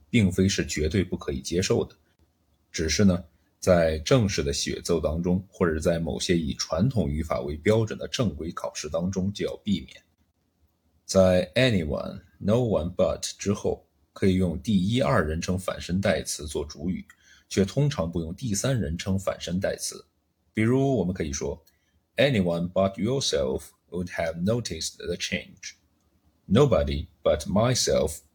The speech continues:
noticed the change. 但是却通常不说呢，Nobody, no one but himself speaks French here，而应该说，“No one but he himself speaks French here。”顺便啊，再提示一下，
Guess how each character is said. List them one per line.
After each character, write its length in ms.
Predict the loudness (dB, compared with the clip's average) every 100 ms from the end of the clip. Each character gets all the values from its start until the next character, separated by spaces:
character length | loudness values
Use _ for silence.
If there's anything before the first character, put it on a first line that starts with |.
| 0
noticed 680 | 4 4 2 -2 -2 -10 -4
the 100 | -4
change. 520 | -2 -4 -8 -14 -14 _ _ _ _ _ _
但 220 | 4 4
是 220 | 4 2
却 180 | 4 2
通 180 | 4 2
常 220 | 2 0
不 80 | -2
说 240 | 0 2
呢， 160 | 2 -2 -10 -20 -20 -12 0
Nobody, 580 | 4 6 4 2 0 -2
no 200 | 2 2
one 340 | 2 2 0
but 240 | 0 -2 -2
himself 580 | -2 0 0 -2 -2 -4
speaks 440 | 0 0 0 -4
French 440 | -2 -2 0 -4
here， 280 | -8 -10 -12 _ _ _ _ 0
而 120 | 2
应 100 | 4
该 100 | 4
说， 320 | 4 0 0 _ _ _
“No 280 | 0 4 4
one 400 | 2 0 -2 -8 _
but 220 | -2 0 -2 -8
he 300 | -2 0 0 -6 -4
himself 680 | 2 2 4 2 2 -2 -6
speaks 800 | -4 -2 0 0 -2 0 0 -2 0
French 340 | 2 2 -2
here。” 280 | -8 -10 -10 _ _ _ _ _ _ _ _ _ _ _ _ _ _
顺 180 | 2 4
便 180 | 6 6
啊， 40 |
再 140 | 4 0
提 200 | 0 -4
示 200 | -2 -2
一 40 |
下， 160 | -4